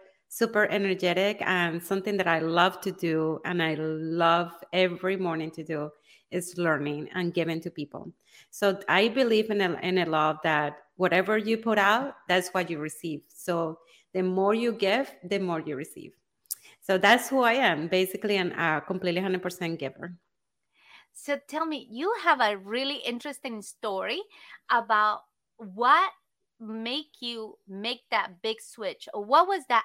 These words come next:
Speaker 2: aha moment in your life when you realized, "Oh my God, you know,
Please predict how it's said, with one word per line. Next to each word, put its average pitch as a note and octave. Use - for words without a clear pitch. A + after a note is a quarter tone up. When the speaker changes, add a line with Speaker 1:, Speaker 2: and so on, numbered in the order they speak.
Speaker 2:
aha A3
moment G#3
in G3+
your F3+
life F#3
when F#3+
you F#3+
realized, F3+
"Oh G3+
my A3+
God, F#3+
you G#3+
know, G3